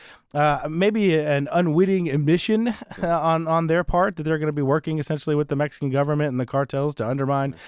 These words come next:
Speaker 1: Texas law. Uh, but I think it's stunning.
Speaker 2: Yeah, well, I, I, as I say, I think I'm just getting to a point of, of cynicism in this particular role where,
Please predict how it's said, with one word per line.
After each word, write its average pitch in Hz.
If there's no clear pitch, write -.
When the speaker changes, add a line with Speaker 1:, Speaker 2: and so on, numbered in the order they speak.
Speaker 1:
Texas 139
law. 143
Uh, 135
but 151
I 165
think 165
it's -
stunning. -
Speaker 2:
Yeah, 156
well, 165
I, 147
I, 143
as 120
I -
say, 110
I 107
think 113
I'm 107
just 101
getting 104
to 98
a 95
point 101
of, 98
of 95
cynicism 107
in 107
this 107
particular 113
role 113
where, 107